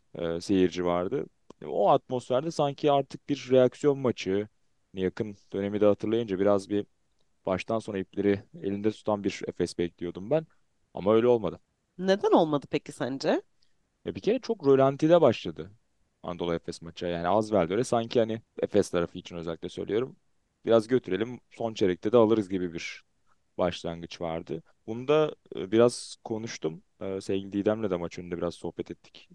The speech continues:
Speaker 1: E, beIN Sports'tan hatırlıyordur insanlar, şu anda Esport'ta yine, e, muhabirliğe devam ediyor. E, o da takımla konuşurken sakatlardan ve hastalıklardan,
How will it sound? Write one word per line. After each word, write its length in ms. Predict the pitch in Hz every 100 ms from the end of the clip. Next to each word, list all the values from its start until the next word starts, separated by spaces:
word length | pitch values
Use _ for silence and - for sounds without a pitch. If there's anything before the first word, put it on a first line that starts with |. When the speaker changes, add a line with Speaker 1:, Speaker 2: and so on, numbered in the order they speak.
| -
Speaker 1:
E, 40 | - 92 - - - -
beIN 160 | 90 85
Sports'tan 800 | - - 90 - - 90 90 90
hatırlıyordur 500 | 92 92 90 90 85
insanlar, 460 | 85 - 87 87
şu 140 | 87 90
anda 160 | 87
Esport'ta 560 | 87 - - 85 85 90
yine, 160 | 90 - - - _ _ -
e, 40 |
muhabirliğe 680 | - 87 85 85 87 87 87
devam 320 | 90 92 95
ediyor. 360 | 92 107 143 147 - - -
E, 40 |
o 320 | 62 92 101
da 280 | 120 107 95 - _ _
takımla 580 | 107 - 104 98 95 110 _
konuşurken 560 | - 98 - 139 101 90
sakatlardan 800 | - 92 92 - 95 92 95 95
ve 40 |
hastalıklardan, 720 | 87 85 95 90 98 92 98